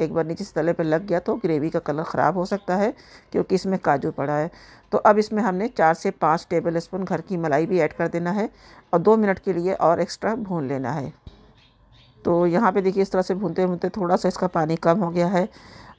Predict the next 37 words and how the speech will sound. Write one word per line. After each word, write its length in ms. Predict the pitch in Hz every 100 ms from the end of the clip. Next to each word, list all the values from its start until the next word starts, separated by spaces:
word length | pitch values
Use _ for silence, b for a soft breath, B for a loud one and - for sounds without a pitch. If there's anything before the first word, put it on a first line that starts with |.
| -
और 380 | 165 165 165 165
प्याज 300 | 175 180 202
वगैरह 160 | 208
तो 180 | 208 190
already 320 | 175 170 190
अच्छे 200 | 175 190
से 160 | 180 196
बॉईल 280 | 160 170 180
की 140 | 180
हुई 120 | 175
थी 140 | 196 214
लेकिन 260 | 170 180 180
इसको 260 | - 180
हमने 300 | 196 165 190
थोड़ा 380 | 277 - 175 175
सा 140 | 185 175
भूनना 280 | 196 175
था, 140 | 180 202
सो 120 | 190
हमने 240 | 170 165
इसको 200 | 170 -
भून 280 | 190 175 160
लिया 180 | 170 165
है। 140 | 202 254 B B B -
तो 60 |
अब 160 | - 214
इसमें 300 | 214 202 226
तकरीबन 500 | - 175 170 180 214
दो 140 | 220
सौ 120 | 240 170
एम 140 | 170
एल 100 | 220
यानी 280 | 214 160 -
एक 200 | 185 190
कप 140 | 175 -
के 80 | 180
करीब 240 | 151